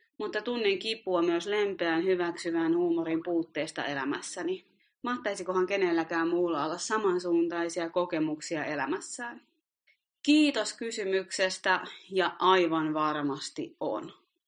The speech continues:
Et varmasti oo yksin näitten asioitten kanssa, ja, ja oon kyllä tosi pahoillani sinun puolesta ja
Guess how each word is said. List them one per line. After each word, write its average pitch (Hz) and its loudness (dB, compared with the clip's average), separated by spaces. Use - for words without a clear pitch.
Et 180 -4
varmasti 170 0
oo 156 -2
yksin 214 4
näitten 165 2
asioitten 160 0
kanssa, 165 4
ja, 156 0
ja 175 -2
oon 214 -2
kyllä 202 -2
tosi 220 -4
pahoillani 160 0
sinun 226 0
puolesta 180 4
ja 175 0